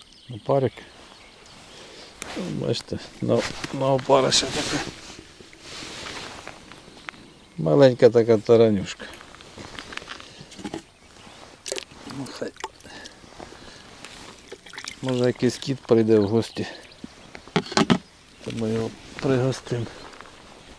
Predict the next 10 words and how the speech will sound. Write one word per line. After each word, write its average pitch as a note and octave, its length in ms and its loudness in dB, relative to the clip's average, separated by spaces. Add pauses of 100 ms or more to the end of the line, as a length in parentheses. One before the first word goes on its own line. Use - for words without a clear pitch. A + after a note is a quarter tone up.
(500)
Друзі, G#2+ 440 2
а G#2+ 80 8
зараз B2 360 6
хочу A#2+ 320 2
дещо A#2 440 2
спробувати. G#2 800 4 (720)
Ось - 160 -10
я A#2+ 100 2
взяв A2+ 300 8
трохи A2+ 400 2